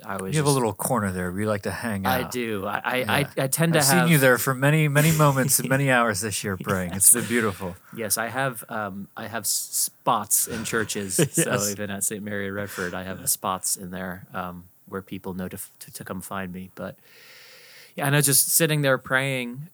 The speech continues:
Speaker 1: and, um, again, there was kind of this sense of peace, but the, the Lord's
Speaker 2: <clears throat>
Speaker 1: presence,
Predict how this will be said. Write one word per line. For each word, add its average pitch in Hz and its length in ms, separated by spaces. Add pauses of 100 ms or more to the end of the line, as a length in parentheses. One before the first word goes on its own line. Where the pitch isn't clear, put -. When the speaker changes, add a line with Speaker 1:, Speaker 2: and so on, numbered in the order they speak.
Speaker 1:
and, 107 720
um, 95 500 (1500)
again, 180 320
there 175 140
was 143 160
kind 160 180
of 156 80
this 131 140
sense 131 260
of 117 160
peace, 127 340
but 104 340
the, 107 340
the 120 120
Lord's 117 480
Speaker 2:
<clears throat> 135 40
Speaker 1:
presence, 110 960